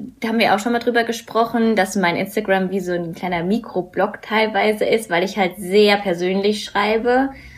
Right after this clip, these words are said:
ähm, das einfach so ein Stil von mir ist. Und da war ich dann schon immer aktiv und sehr, schon auch sehr ehrlich, aber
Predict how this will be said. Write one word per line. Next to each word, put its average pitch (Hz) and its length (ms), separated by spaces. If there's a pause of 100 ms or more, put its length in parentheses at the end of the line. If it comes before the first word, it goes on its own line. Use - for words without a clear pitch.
(260)
ähm, 185 260
das 180 120
einfach 185 260
so - 140
ein 175 80
Stil 214 320
von 226 240
mir 220 280
ist. 247 140
Und 185 220
da 190 140
war 190 140
ich 190 100
dann 196 140
schon 190 140
immer 202 260
aktiv 233 560
und 190 280
sehr, 180 840 (1300)
schon 208 160
auch 208 120
sehr 190 240
ehrlich, 208 400
aber 175 360